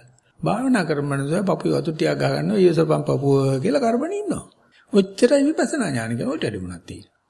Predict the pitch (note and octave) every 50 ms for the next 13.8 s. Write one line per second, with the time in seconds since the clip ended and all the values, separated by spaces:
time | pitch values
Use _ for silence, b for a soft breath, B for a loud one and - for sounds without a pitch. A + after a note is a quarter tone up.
0 | _ _ - C3 B2+ C3+ B2+ C3 C3 B2+ C3+ C3 B2 B2+ B2+ C#3 C3 B2+ A#2 B2
1 | A#2+ A#2 A2 A#2 C#3 D#3+ - - C#3+ C3 D3 C#3 B2 B2+ B2 B2 B2 B2 D3 E3
2 | - C#3 C3 C3 - - C3+ C3 D3 D3 D3 C#3 C#3+ C#3+ C#3+ C3+ B2+ - C3+ C3+
3 | C#3+ C#3 D3+ C#3+ D3 C#3+ D3+ D3+ D#3 D#3+ E3 F#3 G3 G3 F#3+ A#3 G#3+ G3+ F#3 G3+
4 | A3+ A#3+ A3 - G#3+ D3 A2+ G#2 F#2 G2 A#2+ - - - A3 A3+ A3+ - - -
5 | - C4 F3+ A#2+ - - - _ _ _ _ _ _ _ _ - G3 G3 G#3 A3
6 | G3 A3+ B3 G#3+ F#3+ F#3+ F3+ F3 E3+ E3+ D#3+ C#3 D#3 D3+ D#3+ F3 F#3 G3+ G#3+ G3
7 | G3 F3+ F#3 E3+ D#3+ E3 D#3 D#3 D3+ D3 B2+ - - A#2+ A#2+ C3 D3+ B3 F#4 -
8 | - - B B B B B - - F#3+ F#3 G3+ A3+ A#3 G#3+ G#3 E3 D#3+ F#3 A#3+
9 | B3 G#3+ - - - - - - - _ _ _ _ _ _ - - C#3+ D3+ D#3+
10 | G3 A#3+ B3+ B3+ B3 A3+ C4+ D4+ C#4+ - - D#3+ - - - - A#2 B2+ C#3+ D3+
11 | D#3+ D#3 C#3+ C#3+ - - - A#2+ A2+ A2 A#2 B2+ - - - - F#3 E3+ F#3 F#3
12 | F3+ F3+ - - A3+ C#4+ D4 F#4 F#4+ A4 B B B B B B - - - E4+
13 | - - C4+ - - D#4+ D#4 E4 F4 F#4 G4 - F#3 B2+ -